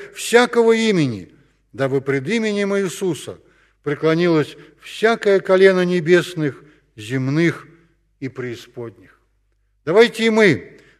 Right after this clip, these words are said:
преклонимся и воздадим славу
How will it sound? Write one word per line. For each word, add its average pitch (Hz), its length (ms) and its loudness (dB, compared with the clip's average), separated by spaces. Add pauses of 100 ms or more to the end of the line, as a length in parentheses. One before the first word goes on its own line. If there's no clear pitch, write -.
(120)
преклонимся 170 1000 4 (440)
и 147 100 0
воздадим 160 720 2 (460)
славу 175 840 4